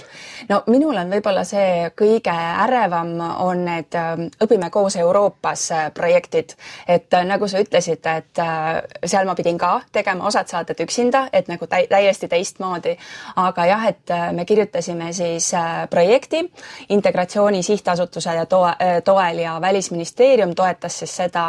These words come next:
retke, et me saime, äh, natukene sõidutoetust ja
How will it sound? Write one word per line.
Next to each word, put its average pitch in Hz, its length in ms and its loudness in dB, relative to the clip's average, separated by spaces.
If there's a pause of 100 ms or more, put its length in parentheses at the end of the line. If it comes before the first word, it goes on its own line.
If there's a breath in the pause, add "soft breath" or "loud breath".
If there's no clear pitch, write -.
retke, 196 300 0
et 165 140 -6
me 170 80 -8
saime, 170 640 -4 (640 loud breath)
äh, 208 320 4
natukene 208 640 0
sõidutoetust 233 1040 2
ja 170 140 0